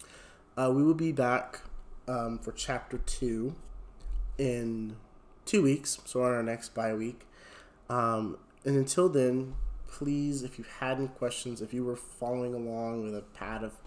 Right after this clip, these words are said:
paper or if you have a copy of the book and you were reading it with me, you know,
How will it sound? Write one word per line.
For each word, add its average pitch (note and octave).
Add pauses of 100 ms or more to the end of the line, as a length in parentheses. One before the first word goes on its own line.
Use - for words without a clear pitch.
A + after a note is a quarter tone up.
(120)
paper B2+ (440)
or B2+
if B2
you B2+
have B2
a B2+
copy A#2+
of A#2
the A#2
book D3
and B2
you A#2+
were A#2
reading A2+
it E2
with D3+
me, B2+
you G2
know, -